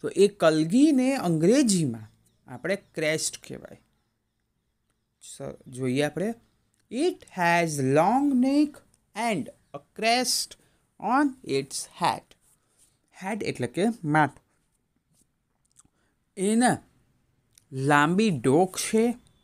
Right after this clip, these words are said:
અને માથા પર કલગી છે. The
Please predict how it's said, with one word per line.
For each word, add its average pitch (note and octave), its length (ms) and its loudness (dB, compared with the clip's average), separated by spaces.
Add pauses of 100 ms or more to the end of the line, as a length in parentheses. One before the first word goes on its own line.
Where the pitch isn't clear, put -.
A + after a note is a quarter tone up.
(360)
અને A#3+ 340 2 (1500)
માથા F#3+ 540 2
પર B2 240 -4 (580)
કલગી B2+ 560 -4 (360)
છે. - 180 -20 (3750)
The C3+ 280 -4